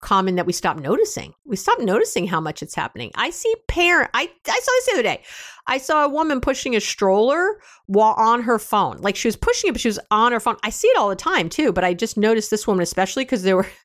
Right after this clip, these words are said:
<laughs> the kid was yelling to her. And she was completely ignoring the kid. You know, the kid's facing forward. She's facing forward. He's sort of, he was, or actually might have been he, I don't know, but was turning around trying to get her attention.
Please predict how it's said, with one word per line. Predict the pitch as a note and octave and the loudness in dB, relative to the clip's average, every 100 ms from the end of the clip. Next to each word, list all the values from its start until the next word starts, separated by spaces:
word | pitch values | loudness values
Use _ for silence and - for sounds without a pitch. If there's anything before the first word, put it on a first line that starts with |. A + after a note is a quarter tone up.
| - | -18
<laughs> | - - - | -16 -18 0
the | G#3+ G3 F#3 - | 2 2 0 -4
kid | - F#4 G#4+ A3 G3 - _ _ | -2 2 4 2 -2 -8 _ _
was | - G3+ F#3+ | 0 0 2
yelling | F#3 C#4 G4 G3+ | 0 0 0 -2
to | E3+ | -4
her. | E3 D3+ D3+ - _ _ _ | -6 -8 -10 -14 _ _ _
And | G#3+ G#3 | -2 -2
she | - | 0
was | A#3 | -2
completely | - G#3 - C4+ E4 A#3+ | -2 -4 0 0 2 2
ignoring | A3 G#3 G#3+ F#3+ | 0 2 2 2
the | E3+ | -2
kid. | - F#3 - G#3 | 0 0 0 -2
You | |
know, | G3+ | -2
the | E3+ | -2
kid's | - C4 - | -2 -2 -2
facing | - F#3+ F#3+ | 0 0 0
forward. | - E3+ E3 F3+ | -2 2 2 2
She's | - A#3+ - | -2 -4 0
facing | F#3 F3 E3+ | 0 0 -2
forward. | E3 E3 F3 | 0 0 0
He's | A3+ G#3+ | -4 -2
sort | A#3 | -2
of, | F#3+ | -2
he | D#3+ - - F#3+ F#3 | -4 -14 -20 -12 -6
was, | G3 F3 - | -4 -6 -4
or | F3+ | -2
actually | F3 E3+ D#3 - _ _ _ - | -2 -2 -6 -6 _ _ _ -8
might | D#3+ | -2
have | G3 | -2
been | C#3 | -2
he, | D3 C#3+ | -4 -4
I | D3+ | -2
don't | D#3+ | -2
know, | D#3+ C3 | -4 -4
but | C3+ - - - - | -6 -8 -16 -20 -2
was | F#3+ F#3+ | 0 0
turning | - - A#3 A3+ | 0 0 2 2
around | G3+ F#3+ G#3+ F3+ | 2 2 0 -4
trying | - F#3 F#3 | -2 -2 -2
to | |
get | F3 F3 E3+ - | 0 0 0 -2
her | F3 | -2
attention. | D#3+ - D#4+ F#4 E3+ D#3 | -2 -2 -6 -4 -4 -4